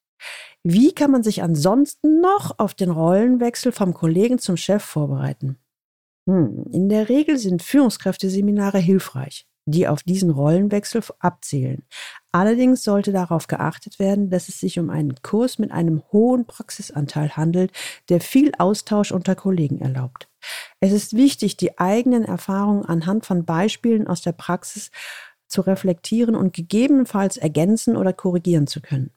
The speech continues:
Wechselt man in eine höhere Position ab,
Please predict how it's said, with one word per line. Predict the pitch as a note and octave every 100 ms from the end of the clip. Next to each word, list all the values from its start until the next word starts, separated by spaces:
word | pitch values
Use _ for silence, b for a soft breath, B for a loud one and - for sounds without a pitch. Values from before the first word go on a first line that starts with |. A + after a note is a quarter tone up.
| _ _ B B B -
Wechselt | G#3 - D4+ C4+
man | A#3
in | A3
eine | F3 D#3+ D#3
höhere | D#3 C4 D#4+ G3+
Position | - E3+ D#3+ - - G3 A3+ -
ab, | F#3 - -